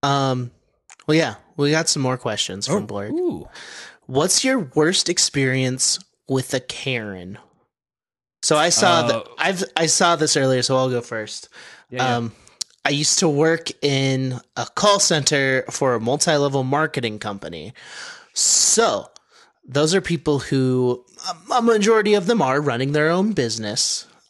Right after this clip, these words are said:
Speaker 3: Sure,
Speaker 1: Um,
Speaker 3: sure.
Speaker 1: they have customers to deliver to, but our demographic was, uh, Karens. Uh, rich, rich people with exorbitant amounts of income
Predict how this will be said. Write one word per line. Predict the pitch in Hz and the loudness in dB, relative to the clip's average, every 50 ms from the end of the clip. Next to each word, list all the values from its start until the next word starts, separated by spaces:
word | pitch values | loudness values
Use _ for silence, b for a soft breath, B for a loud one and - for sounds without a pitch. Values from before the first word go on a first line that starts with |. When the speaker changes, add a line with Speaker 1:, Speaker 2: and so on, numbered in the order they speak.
| _ _ - | _ _ -4
Speaker 3:
Sure, | 127 120 | -2 0
Speaker 1:
Um, | 117 117 117 113 110 107 107 113 | 0 0 0 0 -2 -4 -6 -8
Speaker 3:
sure. | 110 90 95 110 143 | -8 -6 -6 -4 -2
Speaker 1:
they | - 139 147 170 | 0 0 2 2
have | 180 180 151 135 - | 2 2 0 0 -2
customers | - 127 113 - - 113 113 - | -4 -2 -2 -2 -4 -4 -6 -6
to | - - 110 | -6 -6 -6
deliver | 107 107 107 98 101 107 | -6 -4 -4 -4 -6 -6
to, | 101 - - 110 107 104 104 104 B B B B B B B B B B B B B _ - | -6 -6 -4 -4 -4 -4 -6 -8 B B B B B B B B B B B B B _ -4
but | 131 120 | -2 0
our | 120 120 123 120 117 _ _ _ _ _ | 0 0 -2 -4 -8 _ _ _ _ _
demographic | - 165 175 190 202 180 143 151 156 185 220 226 226 - - 135 127 123 123 - | -2 0 0 0 0 -2 0 0 0 2 2 0 0 0 0 0 0 0 -2 -4
was, | 120 123 123 120 117 113 113 110 113 113 - - - - - - | -4 -2 -2 0 0 -2 -2 -2 0 0 0 0 0 -2 -6 -8
uh, | 110 110 110 107 107 104 104 104 107 104 107 107 104 b b b b b b _ _ _ _ _ _ _ _ _ _ _ _ _ _ - _ _ _ _ | -6 -4 -4 -4 -4 -4 -4 -4 -4 -4 -6 -8 -10 b b b b b b _ _ _ _ _ _ _ _ _ _ _ _ _ _ -20 _ _ _ _
Karens. | - 143 143 135 123 110 92 85 85 - - - - _ _ _ _ _ _ _ _ _ _ _ _ _ _ _ _ _ _ _ _ _ _ _ _ _ _ - | -4 -2 -2 -2 -4 -6 -8 -12 -10 -10 -10 -10 -12 _ _ _ _ _ _ _ _ _ _ _ _ _ _ _ _ _ _ _ _ _ _ _ _ _ _ -4
Uh, | 113 113 113 113 104 110 | -2 -2 -2 -2 -2 2
rich, | 143 165 175 165 - - - - - _ _ | 2 2 2 2 0 0 -2 -6 -8 _ _
rich | - 127 131 151 175 185 185 - - - | -8 -2 0 0 0 0 -2 -4 -4 -2
people | 202 190 185 185 185 175 175 170 165 165 160 165 165 b b b b b _ | 0 0 0 2 2 2 4 4 4 2 2 0 -2 b b b b b _
with | - 123 123 120 117 - - - - - _ _ _ - | -2 0 0 -2 -4 -6 -16 -20 -20 -20 _ _ _ -8
exorbitant | 131 127 123 151 165 165 175 180 175 170 | -4 0 2 2 2 2 2 2 2 2
amounts | 170 170 165 165 165 160 147 | 2 2 2 2 2 0 0
of | 131 | 0
income | 147 143 147 143 143 147 143 139 139 139 139 139 139 | 0 0 0 -2 -2 0 0 0 0 0 -2 -2 -4